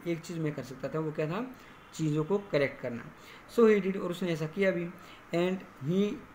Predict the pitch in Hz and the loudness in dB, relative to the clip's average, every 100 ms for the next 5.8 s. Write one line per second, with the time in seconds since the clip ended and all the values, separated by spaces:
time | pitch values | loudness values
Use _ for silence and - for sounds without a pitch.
0 | 135 190 202 - 147 139 139 139 131 151 | 0 0 0 -4 -2 0 2 2 0 -4
1 | 151 180 - - 131 131 117 117 117 - | -4 -6 -6 -6 -4 -4 -4 -6 -8 -12
2 | - - - - 160 175 202 202 175 165 | -18 -20 -20 -10 -2 2 2 2 0 0
3 | 165 160 160 - - - 156 165 - - | 0 0 0 -2 -12 -2 0 0 -4 -6
4 | 151 156 156 143 139 151 139 139 143 151 | 0 2 4 2 0 -2 -4 4 4 4
5 | - - - - 160 165 - 147 | -2 -20 -8 2 4 4 2 -4